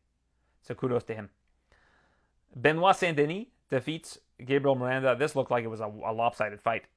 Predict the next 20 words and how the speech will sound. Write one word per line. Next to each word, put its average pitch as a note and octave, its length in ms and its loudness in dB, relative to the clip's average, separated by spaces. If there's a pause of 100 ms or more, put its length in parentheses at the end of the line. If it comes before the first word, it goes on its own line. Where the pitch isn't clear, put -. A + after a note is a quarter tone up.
(520)
Um, G#2 440 -8 (960)
a C3+ 40 0
lot C#3 80 8
of B2+ 60 0
people C#3 140 0
were B2+ 80 -2
questioning B2+ 440 0
Miranda's A#2 640 -4
credentials, C3 600 -2 (180)
the - 80 -20
types A#2+ 240 0
of A#2 100 -8
fights B2 260 0
he A#2+ 80 -10
was A2 260 -12 (540)
having C3 320 0
on B2 60 -6
the A#2 80 -8
regional B2+ 240 -6
scene. C3 280 -10